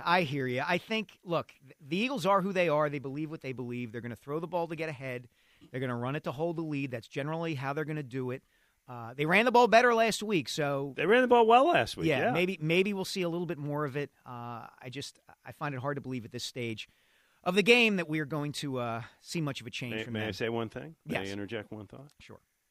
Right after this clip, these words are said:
Speaker 2: Jonathan Gannon, your boy.
Speaker 1: My <laughs> boy?
Speaker 2: Your boy, Jonathan Gannon. <laughs> I,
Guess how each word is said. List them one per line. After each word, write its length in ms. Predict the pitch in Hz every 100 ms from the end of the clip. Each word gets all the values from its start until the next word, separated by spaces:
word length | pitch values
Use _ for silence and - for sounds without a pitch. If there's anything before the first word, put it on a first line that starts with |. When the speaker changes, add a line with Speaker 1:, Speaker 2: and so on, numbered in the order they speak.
| _ _ _ -
Speaker 2:
Jonathan 400 | 120 127 123 117
Gannon, 380 | 120 127 143
your 80 | 113
boy. 340 | 101 107 127 123 _ _ _ _ _
Speaker 1:
My 200 | 135 156
<laughs> 160 | 175 -
boy? 80 | - - - 392
Speaker 2:
Your 80 | 113
boy, 300 | - 120 131
Jonathan 400 | 285 123 123 135
Gannon. 400 | 117 120 135 233 - - - _ - _ - - - -
<laughs> 560 | 494 403 _ - -
I, 220 | 185 175